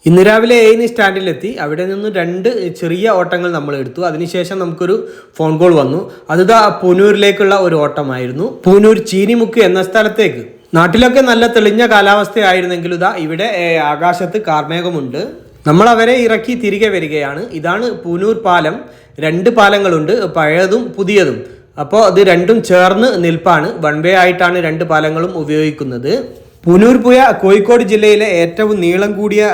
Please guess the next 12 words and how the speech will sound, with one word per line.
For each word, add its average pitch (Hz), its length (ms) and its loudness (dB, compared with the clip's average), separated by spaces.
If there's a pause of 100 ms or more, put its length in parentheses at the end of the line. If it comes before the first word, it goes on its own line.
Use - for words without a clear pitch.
നദിയാണ്. 151 600 -4 (460)
പശ്ചിമഘട്ടത്തിലെ 240 840 2
അരിക്കൻകുന്നിൽ 233 720 0
നിന്നും 220 320 -2
ആരംഭിച്ച് 196 540 0
കോരപ്പുഴയിൽ 208 920 -4
സംഗമിച്ച് 170 680 -8
അറബിക്കടലിൽ 180 640 -4
ചേരുന്ന 160 600 -6
നദിയാണ് 147 560 -6
പൂനൂർ 135 260 -8
പുഴ. 120 280 -10